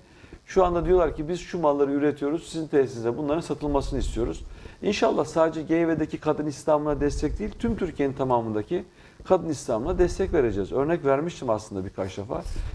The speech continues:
İşte Besli'de bir, e, kadın kooperatifimiz var ise ve üzüm üretiyorsa, Elazığ'da, e, dut kurusu ya da dut pekmezi yapan bir kadın kooperatifimiz varsa,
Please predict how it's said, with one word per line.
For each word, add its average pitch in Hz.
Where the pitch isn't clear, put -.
İşte 147
Besli'de 156
bir, 151
e, 120
kadın 156
kooperatifimiz 139
var 143
ise 135
ve 123
üzüm 127
üretiyorsa, 117
Elazığ'da, 143
e, 113
dut 160
kurusu 143
ya 139
da 131
dut 165
pekmezi 139
yapan 135
bir 127
kadın 131
kooperatifimiz 113
varsa, 104